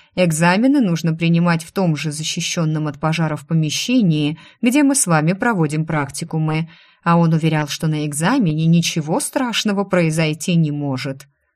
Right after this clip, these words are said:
«Я не специально, магистр Толлен», покаянно произнесла я. «Это не ваша вина, Суарес,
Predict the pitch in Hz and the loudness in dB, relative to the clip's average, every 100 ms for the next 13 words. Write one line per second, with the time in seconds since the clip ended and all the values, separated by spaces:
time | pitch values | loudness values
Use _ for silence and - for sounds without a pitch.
0 | _ _ - 202 262 254 262 - 277 320 | _ _ -16 -2 0 2 0 -4 -2 0
1 | 269 190 190 226 247 269 - 220 - 202 | 0 0 0 0 -2 -2 -6 -8 -4 -2
2 | 180 185 185 _ _ 190 170 170 196 226 | 0 -2 -4 _ _ -2 2 2 2 2
3 | 170 160 160 160 170 165 - 165 165 165 | 0 0 0 2 2 0 0 0 2 0
4 | 151 160 _ _ _ _ - 381 175 160 | -2 -4 _ _ _ _ -6 -2 2 2
5 | 151 143 - 156 160 151 147 - 160 147 | 2 -2 -2 -2 -2 -4 -4 -4 -4 -2
6 | 151 156 | -2 -4